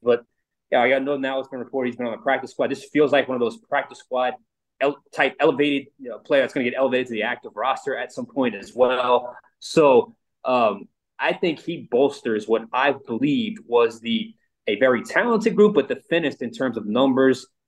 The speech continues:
of, in terms of depth at that position. So I think it was a little surprising, but once you put two and two together, you kinda understood what they were doing there. Nephi Sewell is like, I think he earned a spot. I really do. I really think he earned a spot.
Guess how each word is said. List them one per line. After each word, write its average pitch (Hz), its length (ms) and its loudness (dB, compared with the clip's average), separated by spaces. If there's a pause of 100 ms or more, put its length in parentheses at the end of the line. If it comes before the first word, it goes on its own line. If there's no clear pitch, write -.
(120)
of, - 220 -8 (260)
in 110 200 -4
terms - 180 0
of - 160 -14
depth 135 280 2 (340)
at 98 140 -2
that 107 180 0
position. 98 400 -8
So 98 200 -2
I 147 220 2
think 160 320 2 (920)
it 135 40 0
was 147 240 4
a 160 40 2
little 160 160 4
surprising, 156 760 0 (340)
but - 80 0
once - 200 0
you - 60 -14
put - 140 0
two - 100 2
and - 80 2
two 143 100 2
together, 135 280 4
you 120 80 2
kinda 120 240 -2
understood 135 560 0 (260)
what 151 180 -2
they 151 60 4
were 131 140 2
doing 139 320 0
there. 135 360 0 (280)
Nephi 208 420 -2
Sewell 190 380 4
is 131 80 -2
like, 127 80 0
I 127 120 0
think 180 160 -2
he 123 80 0
earned 113 140 -2
a 117 40 -14
spot. 131 400 -8
I 120 80 0
really 143 200 4
do. 127 100 4
I 107 80 0
really 143 340 -2
think 143 300 -4
he 117 220 -4
earned 113 200 -2
a 98 40 -16
spot. - 720 -6